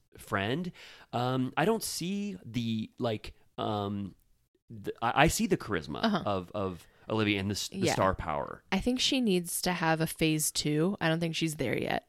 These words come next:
Speaker 1: What's the phase two
Speaker 2: Like,
Speaker 1: mean?
Speaker 2: her personality still hasn't fully shown, I don't think. Because, again, all they ever talk about is this situation.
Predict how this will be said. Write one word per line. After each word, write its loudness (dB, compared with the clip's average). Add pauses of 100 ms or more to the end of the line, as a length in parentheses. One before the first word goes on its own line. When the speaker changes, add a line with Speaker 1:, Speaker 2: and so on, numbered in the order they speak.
(120)
Speaker 1:
What's 6
the -6
phase -2
two 0
Speaker 2:
Like, 8
Speaker 1:
mean? -8 (480)
Speaker 2:
her 4
personality 2
still 2
hasn't 0
fully 2
shown, 2
I 2
don't -4
think. -10 (260)
Because, 10
again, 8 (180)
all 12
they 12
ever 10
talk 4
about 4 (640)
is 6 (120)
this 4
situation. 8